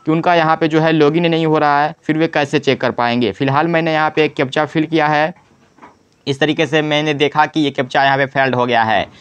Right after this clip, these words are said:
तो आप घबराएं नहीं, आप दोबारा से कैप्चा यहाँ पे फिल कर सकते हैं। मैं भी यहाँ पे दोबारा से और सही तरीके से यहाँ पे कैप्चा फिल कर रहा हूँ। तो इस तरीके से कैप्चा फिल करेंगे। मैं यहाँ पे फ़िलहाल कैप्चा को फिल कर रहा हूँ। कैप्चा फिल करने के बाद आपको यहाँ पे नीचे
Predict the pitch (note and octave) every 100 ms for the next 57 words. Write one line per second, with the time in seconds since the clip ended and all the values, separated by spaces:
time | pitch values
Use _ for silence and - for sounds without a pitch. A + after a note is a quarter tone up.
0 | - - C#3+ D3+ C3 C#3+ D#3 F3 F3 F3+
1 | E3 C#3 B2+ C3+ C#3 E3 E3+ D#3+ D3+ D#3
2 | C#3+ C#3+ D3 D#3+ D3 D3+ D3+ C#3+ D3 D3
3 | D3 C#3 D3 D#3 C#3+ C#3+ D3+ B2 C3 C#3+
4 | D3+ D#3 D#3 C3 C#3 D#3 D#3 D3 C#3 C#3
5 | C3+ C3+ C3+ C3 A#2+ D3 C#3+ C#3+ B2 A#2
6 | G#2+ A2+ A2 G#2+ - _ - _ - D3+
7 | E3+ F#3 F3 F3 F3+ E3+ D#3+ - E3 D3
8 | E3 D#3+ D#3+ D#3+ D#3+ E3 E3+ _ _ -
9 | C3 D3 D3 C#3+ D#3 D#3+ C#3+ - C3+ B2+
10 | C#3 D#3 D3+ D3 - D3 D3+ C#3 D#3 D3+
11 | C#3+ C#3+ C#3+ D3+ D3 B2+ E3 D#3 E3 D3+
12 | D3+ D3+ D3+ C#3+ C#3 C#3 C3+ D#3 C#3 C3+
13 | C3 C#3 C3+ C3 D3 D3+